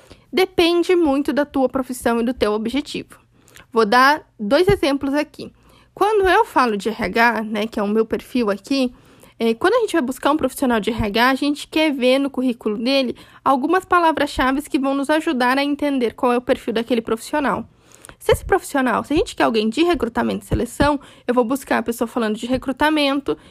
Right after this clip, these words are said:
entrevista, seleção por competência, é, recrutamento em seleção, recrutamento e seleção, experiências, é,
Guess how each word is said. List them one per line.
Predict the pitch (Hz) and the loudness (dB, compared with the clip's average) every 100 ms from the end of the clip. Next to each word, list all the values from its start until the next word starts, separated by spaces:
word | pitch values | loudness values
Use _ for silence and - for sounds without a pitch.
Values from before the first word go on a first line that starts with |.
| - | -6
entrevista, | 277 277 277 247 254 - 262 | -4 0 0 2 -2 -2 -4
seleção | 254 254 247 - 254 | -4 -2 -2 0 -2
por | 285 | -2
competência, | 262 262 262 254 254 240 240 240 240 - - - | -2 0 -2 0 -2 -2 -4 -6 -6 -10 -20 -6
é, | 226 | -2
recrutamento | 254 240 254 269 247 254 | -2 -2 -2 -2 0 -2
em | 262 | 0
seleção, | 254 254 262 254 240 262 - - - | 0 0 0 0 0 -2 -4 -16 -4
recrutamento | 226 269 262 269 320 | -2 0 0 0 0
e | |
seleção, | 285 269 - 233 240 | 0 -2 -2 -2 0
experiências, | 254 - 262 277 254 240 254 - 262 254 - - - - | -4 -2 0 2 2 2 0 -2 -2 -2 -6 -20 -20 -6
é, | 220 220 220 220 214 214 208 208 202 | 0 2 2 2 2 2 2 0 0